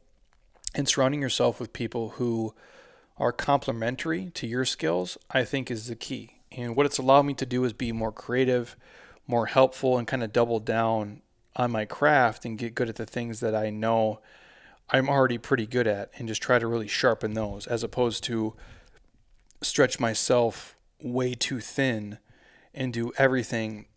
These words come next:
kinda half-ass. So that's something early on that I did, and it just, it, it took away from me learning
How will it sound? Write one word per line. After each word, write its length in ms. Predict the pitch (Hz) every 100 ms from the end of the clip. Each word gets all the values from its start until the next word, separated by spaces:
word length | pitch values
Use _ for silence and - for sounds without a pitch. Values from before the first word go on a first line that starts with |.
| -
kinda 260 | - 123 110
half-ass. 880 | - 120 104 - 110 104 - - - - - - - - -
So 200 | - 113
that's 560 | 120 135 - - - - _ _
something 360 | - 139 123 127
early 300 | 127 123 117
on 200 | 117 120
that 100 | 113
I 100 | 110
did, 380 | 107 113 113
and 300 | 113 120 110
it 20 | 107
just, 260 | 120 -
it, 200 | 120 -
it 100 | 135
took 200 | - 156
away 240 | 147 135 139
from 260 | - 120
me 360 | 120 123 117 110 _ _ _ _ _ _ _ -
learning 800 | 120 123 147 160 127 107 104